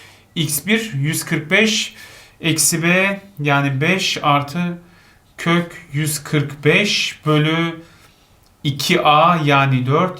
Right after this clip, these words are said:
x iki eşittir beş eksi kök yüz kırk beş bölü iki a yani dört. Gerçekten de zor. Burada bir parabol var. Bu parabolün iki tane kökü var.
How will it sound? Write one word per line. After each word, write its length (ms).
x 300
iki 320
eşittir 460
beş 360
eksi 420
kök 380
yüz 240
kırk 300
beş 360
bölü 480
iki 320
a 240
yani 500
dört. 280
Gerçekten 640
de 100
zor. 220
Burada 320
bir 160
parabol 520
var. 220
Bu 140
parabolün 500
iki 220
tane 320
kökü 280
var. 160